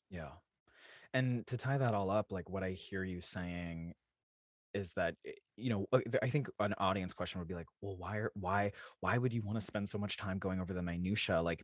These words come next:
pe-, I think people are really afraid of death. So they're like, "Ooh, I don't wanna be thinking about my death that much while I'm alive," right? There's that sort of like, "Ooh, I don't wanna deal with that." Uh, and, and you said it earlier, like, "Oh, the family's gonna have to deal with it." Often, often the family ends up dealing with all these details.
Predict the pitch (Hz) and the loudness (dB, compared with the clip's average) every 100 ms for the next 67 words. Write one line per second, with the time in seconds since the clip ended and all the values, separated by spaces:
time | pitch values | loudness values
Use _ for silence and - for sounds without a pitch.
0 | - - 107 113 98 98 95 92 92 - | -2 0 2 0 0 0 0 0 -2 2
1 | 196 190 85 76 - 104 110 101 - 123 | 4 4 2 2 0 -2 0 0 0 0
2 | 110 143 95 - 117 110 95 90 95 87 | 2 2 -2 -4 -4 -2 -2 0 0 -2
3 | 87 123 - 92 87 90 87 - 92 92 | -2 -2 0 -2 0 -2 -2 -2 0 0
4 | 82 95 98 - - 95 98 120 - _ | 0 2 2 0 -8 2 4 4 0 _
5 | - - - 131 123 123 131 127 117 98 | -18 -8 8 10 10 8 10 8 8 6
6 | - - - - 165 107 - 131 143 123 | 4 -8 -18 -2 4 4 2 0 2 2
7 | 104 90 90 92 - 85 - 151 143 - | 2 2 4 2 2 -2 2 4 4 4
8 | 123 113 123 107 - 131 147 87 87 101 | 2 4 4 4 4 6 6 6 6 4
9 | 95 - 131 92 98 - 104 87 - 76 | -2 2 2 4 0 -2 -2 -2 -4 -6
10 | - - 73 87 - - 95 - - 92 | -6 -2 0 2 2 4 2 2 -10 -2
11 | 101 - 95 101 90 87 85 85 95 82 | -2 0 -4 -2 -2 -2 -4 -4 -4 -6
12 | 78 85 82 87 - 113 104 73 76 | -6 -4 -4 -4 -4 -4 -2 -2 -2